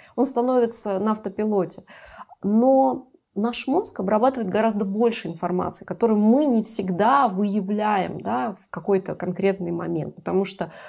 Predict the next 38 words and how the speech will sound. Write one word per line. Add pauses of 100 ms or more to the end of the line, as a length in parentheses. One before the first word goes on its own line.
(140)
мы
подвластны
эмоциям, (100)
да,
когда-то
мы
в
плохом
настроении,
мы
или
уставшие. (320)
Мы
не
запоминаем
все
возможные
сценарии,
м,
мы
устаём
их
обрабатывать
всё
время,
чтобы
сделать
правильный
выбор. (680)
А
наш
мозг
может
это
делать.
И
в
итоге